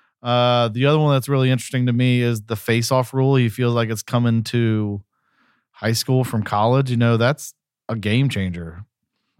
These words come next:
You know, just in our games this week, this year, you know, we see some guys knee down, some guys stand up, some struggle stand up, so they go knee down. You know, what do you, I mean, that's an interesting, an interesting thing moving forward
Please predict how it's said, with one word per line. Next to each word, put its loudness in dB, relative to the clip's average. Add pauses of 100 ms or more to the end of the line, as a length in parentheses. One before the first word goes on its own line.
(240)
You -2
know, 4
just 0
in 2
our 2
games 0
this -4
week, -2
this 0
year, 0 (1040)
you -4
know, 2
we 4
see 0
some 0
guys 2
knee -2
down, 0
some -2
guys 0
stand -2
up, 0
some 0
struggle -2
stand -2
up, 2
so -8
they -4
go 0
knee 0
down. 0 (800)
You -2
know, 4
what 4
do 2
you, -2
I -4
mean, 2
that's 2
an -2
interesting, -2 (480)
an 0
interesting 0
thing 2
moving 4
forward 0